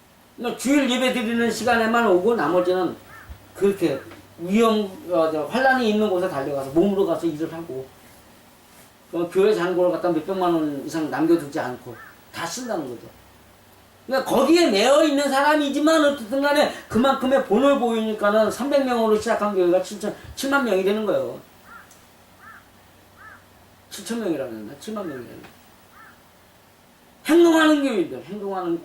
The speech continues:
행동하는 목회자들, 거기에 교인들이 몰린단 말이죠. 그런데 여기에, 여기서 나타나는 지혜와 지식은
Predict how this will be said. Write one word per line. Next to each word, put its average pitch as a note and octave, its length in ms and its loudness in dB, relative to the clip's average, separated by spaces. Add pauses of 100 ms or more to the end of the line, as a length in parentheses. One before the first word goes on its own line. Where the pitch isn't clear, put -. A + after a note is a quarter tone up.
(140)
행동하는 B3+ 540 0
목회자들, E3 460 -6 (480)
거기에 B3+ 560 0 (640)
교인들이 A3 360 -2
몰린단 D#3 500 0
말이죠. A2+ 260 -14 (1700)
그런데 D4+ 300 4
여기에, A#3+ 540 4 (1300)
여기서 A#3 300 0
나타나는 A3 500 0
지혜와 G3 420 4
지식은 E3+ 460 -6